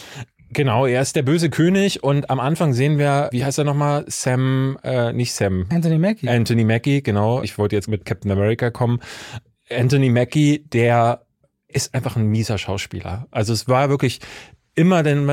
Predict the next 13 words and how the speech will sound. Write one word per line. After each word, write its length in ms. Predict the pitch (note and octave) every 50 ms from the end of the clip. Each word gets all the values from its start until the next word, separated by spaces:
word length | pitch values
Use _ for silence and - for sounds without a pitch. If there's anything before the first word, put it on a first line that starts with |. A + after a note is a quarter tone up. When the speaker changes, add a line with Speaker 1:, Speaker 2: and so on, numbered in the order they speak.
| C#3+ -
Speaker 1:
wann 200 | A2+ A#2+ B2+ C3
der 200 | C3+ C3 B2+ B2 -
was 280 | A2+ A#2 B2 - -
gesagt 360 | - G2+ A2 A#2+ D#3 D#3 -
hat, 200 | - A#2+ G#2+ -
hast 200 | - A#2 - -
du 60 | B2 -
beim 180 | - A2 G#2 G2+
Fantasy-Filmfest-Publikum 1300 | - B2+ B2 A2+ B2 G#2+ G#2+ G#2 - - - B2+ D3 - C3+ A#2 - - - A#2 - B2 A#2 - A#2+ A2+ -
entweder 420 | - B2 D#3 F#3 - F#3+ F3 F#3 E3+
einen 200 | C#3 A#2 A2 A2
Raunen 520 | F#2 G#2 G2+ A#2 D3+ E3 F3+ F3+ F3+ F3+
gehört 460 | F#3 F3 D#3 D#3+ F3 F3+ F#3+ F#3+ -